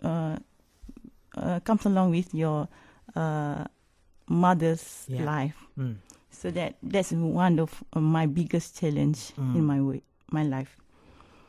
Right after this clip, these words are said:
Speaker 1: And then, uh, of course, in, uh, job, uh,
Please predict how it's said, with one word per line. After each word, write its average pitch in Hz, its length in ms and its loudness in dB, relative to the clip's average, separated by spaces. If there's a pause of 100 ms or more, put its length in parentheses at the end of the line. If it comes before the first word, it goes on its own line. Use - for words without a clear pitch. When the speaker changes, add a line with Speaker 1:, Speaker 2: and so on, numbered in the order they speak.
(420)
Speaker 1:
And 185 200 0
then, 220 340 4 (160)
uh, 156 480 0 (160)
of - 160 0
course, 190 240 4
in, 165 460 2 (120)
uh, 156 440 -2 (600)
job, - 220 2 (460)
uh, 156 420 -2